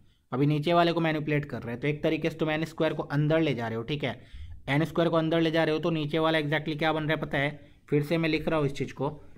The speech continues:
limit n tending towards infinity, one upon n to the power one by three plus two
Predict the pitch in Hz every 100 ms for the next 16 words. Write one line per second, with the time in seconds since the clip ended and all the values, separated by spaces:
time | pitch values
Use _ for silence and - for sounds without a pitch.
0 | - 127 151 165 160 160 160 160 160 160
1 | 156 160 156 156 147 139 139 - - -
2 | - - - 127 147 175 175 175 175 170
3 | 160 160 165 160 156 151 151 147 135 131
4 | 143 147 151 160 - - - - - -
5 | - 123 107 - - - - - - -
6 | -